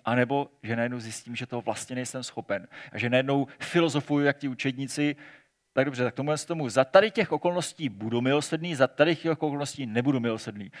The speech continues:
A teď kolikrát budu? A musí to mít nějaké hranice, ono to přece je nevýchovné. A teď prostě jako meditujeme nad tím, jako jak být, nebo do, v jakých okolnostech být,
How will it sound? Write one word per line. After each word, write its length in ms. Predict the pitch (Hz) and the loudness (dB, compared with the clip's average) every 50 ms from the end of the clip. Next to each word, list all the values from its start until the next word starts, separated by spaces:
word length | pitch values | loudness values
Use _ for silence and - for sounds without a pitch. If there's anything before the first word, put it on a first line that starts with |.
| - - - | -16 -14 -10
A 60 | 120 | -8
teď 180 | 131 127 - | -6 -6 0
kolikrát 500 | - 190 196 196 - - 127 117 113 113 | 2 4 4 4 8 10 10 10 10 8
budu? 380 | 110 113 117 110 110 107 - - | 4 0 -2 -2 -2 0 4 4
A 80 | 120 113 | 4 4
musí 280 | 117 135 135 - 170 | 2 -2 -8 -6 -6
to 80 | 160 165 | -6 -2
mít 80 | 170 | 2
nějaké 240 | 170 170 170 - 170 | 4 4 4 6 6
hranice, 420 | 151 147 156 156 147 139 - - 92 | 6 8 8 6 4 2 -6 -6 -4
ono 140 | 120 135 | -4 -4
to 80 | - 156 | -4 -4
přece 280 | - - 147 - 165 165 | -6 -6 -6 -2 -2 0
je 40 | |
nevýchovné. 540 | 160 165 156 151 - - 113 104 110 107 104 | 0 0 0 0 -2 -2 -4 -2 0 0 0
A 80 | - - | 0 0
teď 220 | 147 147 127 147 | -2 -4 -4 -6
prostě 240 | 127 151 151 - 160 | -8 -8 -4 -2 0
jako 340 | 151 - - 156 143 139 - - - - - - - - - 87 110 107 98 - - | 0 2 4 4 4 2 0 -4 -10 -18 -18 -20 -20 -20 -20 -20 -20 -20 -20 -20 -14
meditujeme 800 | - 117 120 113 120 120 131 165 185 208 - 175 175 170 160 151 | -10 -10 -8 -6 0 4 4 4 4 2 2 2 2 4 6 6
nad 140 | 151 156 - | 6 4 4
tím, 200 | - 170 165 160 | 0 -4 -2 0
jako 220 | 156 - - 160 | 0 0 2 4
jak 320 | 147 156 160 - - - - - - - | 6 6 4 4 -2 -20 -20 -20 -16 -10
být, 220 | - - 160 - | -8 -8 -4 -2
nebo 180 | 151 147 151 147 | -2 -2 0 -2
do, 380 | 139 117 135 131 147 139 127 117 | -4 -4 -4 -2 -2 -2 -2 -2
v 80 | 113 | 0
jakých 380 | 143 156 156 - 226 170 131 - | 2 2 2 2 -2 -6 -4 -4
okolnostech 540 | 135 - 147 151 160 165 - - 170 165 139 | -2 0 0 0 0 -2 -2 -2 -2 -2 -2
být, 220 | 123 170 175 - | -4 -6 -8 -10